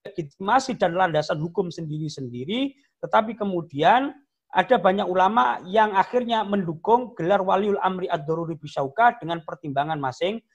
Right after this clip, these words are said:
masing-masing. Kalau yang disebut sebagai sultanul ulama, kalau tidak salah itu Mbah Maksum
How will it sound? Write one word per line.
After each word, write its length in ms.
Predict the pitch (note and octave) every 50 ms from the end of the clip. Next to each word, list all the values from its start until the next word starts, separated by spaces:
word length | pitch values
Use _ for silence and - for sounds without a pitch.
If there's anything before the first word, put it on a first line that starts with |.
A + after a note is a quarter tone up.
| _ _ _
masing-masing. 800 | - C3+ B2+ - C#3 C3 B2 A#2+ - - C#3+ C3+ B2 A2+ A2 - _ _ _ _ _
Kalau 240 | - A3+ C4 C4+ C#4
yang 220 | B3+ B3+ A#3 G3
disebut 500 | G3+ G3 - G#3+ - - A#3+ A3+ A#3 A3+
sebagai 320 | - G3 F#3+ F#3 G3 F3+
sultanul 540 | - G3+ F#3 F#3 F3+ G3 G3 F#3+ F#3+ F#3+ E3+
ulama, 580 | F3 F3 E3+ D3+ C#3 D3 F3 G3+ A#3+ B3 - - -
kalau 160 | - F3 F#3 G3
tidak 300 | F#3 F#3+ D#3+ D3+ D3+ -
salah 340 | E3 E3+ G3+ A3+ A3 G#3+ A3 -
itu 320 | F3 E3+ - _ A#3 G#3 - _ _ -
Mbah 300 | D3 C3+ D3 F3+ G3+ G3
Maksum 300 | - - - - F#3+